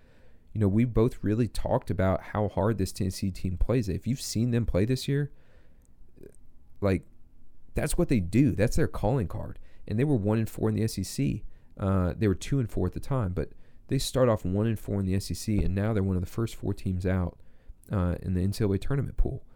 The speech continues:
So, the, a really impressive turnaround by Rick Barnes. He's done a great job this season. Um, and it's,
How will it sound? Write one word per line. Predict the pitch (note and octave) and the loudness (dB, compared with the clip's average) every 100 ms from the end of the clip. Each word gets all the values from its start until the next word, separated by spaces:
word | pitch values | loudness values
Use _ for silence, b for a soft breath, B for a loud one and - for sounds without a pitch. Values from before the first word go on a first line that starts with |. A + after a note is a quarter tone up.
| b - | b -18
So, | - G2 F#2+ F#2 - b b b b b - - | 0 2 4 2 -2 b b b b b -16 -6
the, | A2+ - | -4 -4
a | D2 C#2 | -4 -6
really | - G#2 C3 D3+ | -4 4 6 6
impressive | B2+ - A#2 - | 4 4 2 0
turnaround | - G#2 G2 G2+ G2+ | -2 0 2 2 2
by | F2+ | 2
Rick | F2+ F#2+ | 2 2
Barnes. | - F2 G#2+ D3+ - - | 2 2 2 0 -4 -10
He's | - | -2
done | F#2+ | -2
a | |
great | E2+ - G2+ - | 0 0 0 2
job | F#2+ F2+ G#2+ | 2 4 2
this | B2+ - | -2 -4
season. | - C#3 E3+ - b b b - | -2 -2 -4 -6 b b b -6
Um, | G2+ F#2+ F#2 F2+ - - - | 0 2 2 0 -6 -6 0
and | G2+ | 2
it's, | G2+ - - | 2 -2 -8